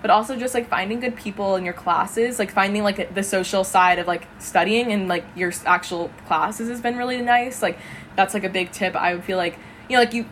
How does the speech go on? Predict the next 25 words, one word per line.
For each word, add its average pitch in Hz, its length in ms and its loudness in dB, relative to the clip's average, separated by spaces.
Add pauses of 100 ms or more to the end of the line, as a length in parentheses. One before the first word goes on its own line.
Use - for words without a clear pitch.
if 226 140 0
you 247 120 -2
have 254 220 4
to, 220 220 0
if 220 120 2
you 285 100 0
have 285 60 -2
work 226 180 4
to 220 60 -8
do, 185 160 2
like, 175 140 0
you 185 80 -6
can't 202 240 0
go, 185 140 4
like, 185 140 2
hang 196 180 0
out 180 180 2
with 185 80 -6
everybody 180 480 2
and, 175 120 -4
like, 170 180 -4
go 190 160 -2
do 190 140 -6
fun 190 220 0
things. 180 540 -4